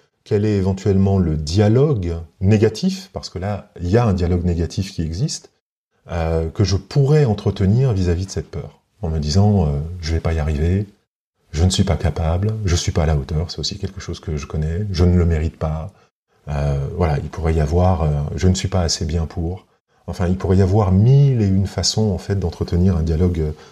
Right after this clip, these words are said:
négatif, euh, à ce succès, et peut-être, euh, du coup, euh, d'entretenir une forme de, de sentiment d'imposture.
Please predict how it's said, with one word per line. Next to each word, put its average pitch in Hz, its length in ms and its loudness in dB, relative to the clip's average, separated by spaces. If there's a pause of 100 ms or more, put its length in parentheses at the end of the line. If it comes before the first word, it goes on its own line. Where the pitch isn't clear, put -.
(200)
négatif, 92 640 0
euh, 85 200 2
à 87 100 -4
ce - 120 0
succès, - 460 -2 (360)
et 82 60 -6
peut-être, 98 440 -4
euh, 78 280 2
du 82 440 0
coup, 104 420 4
euh, 76 240 2
d'entretenir 85 600 0
une 80 160 -2
forme 85 220 -2
de, 76 140 0
de 73 220 -4
sentiment 87 380 -2
d'imposture. - 520 -10